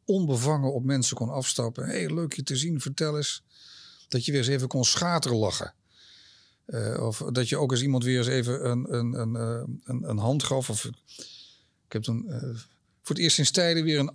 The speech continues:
een andere vrouw een zoen gegeven dan mijn eigen vrouw, zeg maar. In het nette. Hè, dus, eh, maar dat het weer even was alsof, nou ja. Ja, dat kan ik me heel goed herinneren. Ja. Dat, ik denk dat heel veel mensen daar enorm naar verlangen.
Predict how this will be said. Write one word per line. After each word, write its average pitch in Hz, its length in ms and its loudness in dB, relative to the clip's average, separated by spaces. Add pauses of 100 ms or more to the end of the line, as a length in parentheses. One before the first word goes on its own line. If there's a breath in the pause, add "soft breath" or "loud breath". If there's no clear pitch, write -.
een 139 180 0
andere 190 360 2
vrouw 165 360 4
een 147 60 4
zoen 156 240 2
gegeven 143 420 2
dan 139 100 2
mijn 156 140 0
eigen 139 200 2
vrouw, 107 260 2
zeg 90 200 -4
maar. - 260 -10 (1500)
In 110 120 0
het 92 100 -2
nette. 95 380 -2 (680 loud breath)
Hè, 120 180 -2
dus, 120 240 0
eh, 110 340 0
maar 123 160 2
dat 139 140 2
het - 360 0 (120)
weer 135 180 2
even 175 380 2
was 147 220 2
alsof, 127 520 -4 (160)
nou 131 180 -2
ja. 90 260 -8 (1080 soft breath)
Ja, - 160 -2
dat 87 100 -10
kan - 140 -8
ik 101 60 -6
me 98 100 -4
heel 104 120 0
goed 113 120 -2
herinneren. 127 380 -2
Ja. 87 60 -12
Dat, 98 120 -8 (100)
ik 104 100 -2
denk 90 120 -6
dat 90 140 -4
heel 98 120 -6
veel 95 120 -6
mensen 95 240 -4
daar 107 100 -6
enorm 113 260 -4
naar 127 140 -6
verlangen. 135 460 -8